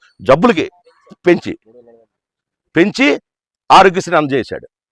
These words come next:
మరి ఈరోజు ప్రభుత్వ కానీ మా ఏ హాస్పిటల్ కా-, మామూలు కార్పొరేట్ హాస్పిటల్కి వెళ్తే ఆరోగ్యశ్రీ,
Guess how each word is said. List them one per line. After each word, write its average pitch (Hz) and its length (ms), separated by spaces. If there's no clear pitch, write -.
మరి 185 180
ఈరోజు 208 160
ప్రభుత్వ 196 600
కానీ 220 160
మా 180 140
ఏ 175 260
హాస్పిటల్ 220 460
కా-, 202 240
మామూలు 202 280
కార్పొరేట్ 208 260
హాస్పిటల్కి 202 360
వెళ్తే - 320
ఆరోగ్యశ్రీ, 180 460